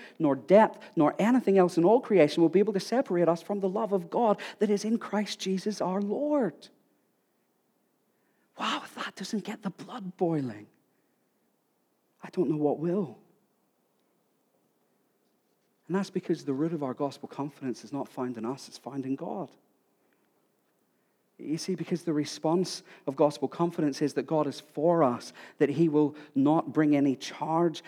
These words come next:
against us or condemn us, then the reality, the reality of gospel confidence is that. Now, on our boat trip, right, when the boat's going like this, ah,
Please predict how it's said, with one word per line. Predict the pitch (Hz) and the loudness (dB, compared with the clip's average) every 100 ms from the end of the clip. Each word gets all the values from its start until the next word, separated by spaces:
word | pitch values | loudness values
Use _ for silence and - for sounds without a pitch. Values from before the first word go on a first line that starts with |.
| - | -8
against | - 120 135 135 - | -8 -4 -2 -2 -2
us | 143 131 131 | -6 -6 -8
or | |
condemn | 113 - 113 - 151 160 | -10 -6 -6 -2 0 0
us, | 127 120 | 0 -2
then | 139 131 | -4 -4
the | 123 | -4
reality, | 120 123 127 151 196 185 160 - 120 78 - _ _ _ _ _ _ _ _ | -2 0 2 2 2 0 -4 -8 -10 -10 -14 _ _ _ _ _ _ _ _
the | 131 | -2
reality | 123 123 143 156 151 135 | 2 2 2 2 2 2
of | 117 | 0
gospel | 120 113 113 | -2 -4 -8
confidence | - 117 113 - 95 104 - - _ _ _ _ _ _ _ _ _ _ _ | -8 -10 -10 -12 -18 -18 -20 -20 _ _ _ _ _ _ _ _ _ _ _
is | 117 - | -18 -10
that. | 147 151 - - _ _ _ _ _ _ _ _ _ - | -6 -6 -8 -18 _ _ _ _ _ _ _ _ _ 0
Now, | 135 117 - - _ _ - | 2 2 -2 -20 _ _ 0
on | 151 | 4
our | 135 | 6
boat | 113 147 | 6 4
trip, | - - 104 - | 4 -2 -2 0
right, | 110 127 - _ _ _ _ _ _ - | 0 0 -8 _ _ _ _ _ _ -6
when | 143 | 0
the | 123 | 0
boat's | - 151 151 | 2 0 -2
going | - 131 120 | 0 2 2
like | 107 | -2
this, | 120 127 - - - - _ - 120 110 113 - - _ 127 92 - | -4 -4 -6 -12 -20 -20 _ -14 -12 -12 -16 -18 -20 _ -8 -8 6
ah, | 539 587 587 587 605 587 539 | 10 12 12 12 12 12 12